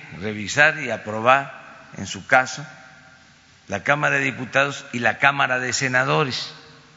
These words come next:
Ya la aprobó la Ley de Ingresos, la Cámara de Diputados. Falta que la apruebe la Cámara de Senadores.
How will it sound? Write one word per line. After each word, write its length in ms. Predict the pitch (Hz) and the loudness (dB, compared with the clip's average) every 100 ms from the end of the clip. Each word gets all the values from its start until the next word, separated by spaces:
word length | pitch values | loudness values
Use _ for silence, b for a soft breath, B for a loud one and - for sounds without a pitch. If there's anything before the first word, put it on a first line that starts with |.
| _ _ _ _ _ _ _ _ _ _ _ _ _ _ _ _ _ - _ | _ _ _ _ _ _ _ _ _ _ _ _ _ _ _ _ _ -20 _
Ya 220 | - 135 | 0 2
la 120 | 147 147 | 6 4
aprobó 540 | 147 135 127 147 143 - - - - - - - - _ _ _ _ _ _ _ - | 2 -4 0 0 0 -6 -18 -20 -20 -20 -20 -20 -20 _ _ _ _ _ _ _ -8
la 140 | 92 | -6
Ley 160 | 107 127 | -2 -2
de 80 | |
Ingresos, 640 | 127 123 127 113 123 120 - - | 0 0 0 -2 -8 -10 -14 -10
la 140 | 87 | -10
Cámara 600 | 87 113 107 107 104 101 | 0 0 2 0 0 -2
de 100 | 101 | -4
Diputados. 500 | 107 101 104 123 120 - - - - _ _ _ - - | -6 -8 -6 -6 -6 -16 -20 -20 -20 _ _ _ -20 -6
Falta 480 | - 151 151 151 135 | 4 4 4 -2 -2
que 100 | 131 | -4
la 100 | 117 | -4
apruebe 360 | 98 127 135 | 0 0 2
la 160 | 123 107 | 0 0
Cámara 320 | 113 110 110 | -2 -2 -2
de 60 | 110 | -2
Senadores. 680 | 113 113 117 127 113 - | -2 -2 0 -2 -4 -14